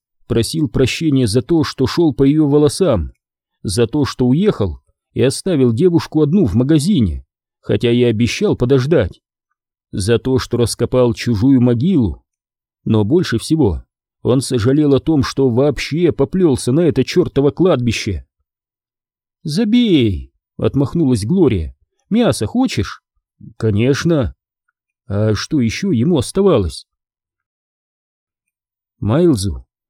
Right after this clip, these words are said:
начинало казаться, что при других обстоятельствах ему бы понравилась эта девушка, даже несмотря на ее пугающие, неприятно живые волосы. Она была уверена в себе, обладала чувством юмора.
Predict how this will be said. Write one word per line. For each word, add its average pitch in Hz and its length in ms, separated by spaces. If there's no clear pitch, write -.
начинало 135 540
казаться, 131 520
что 131 240
при 123 180
других 127 420
обстоятельствах 120 1000
ему 151 300
бы 160 160
понравилась 147 640
эта 156 160
девушка, 131 600
даже 110 320
несмотря 120 540
на 123 80
ее 123 300
пугающие, 131 800
неприятно 147 680
живые 143 400
волосы. 127 560
Она 160 240
была 139 240
уверена 123 560
в - 40
себе, 120 520
обладала 139 560
чувством 165 460
юмора. 139 600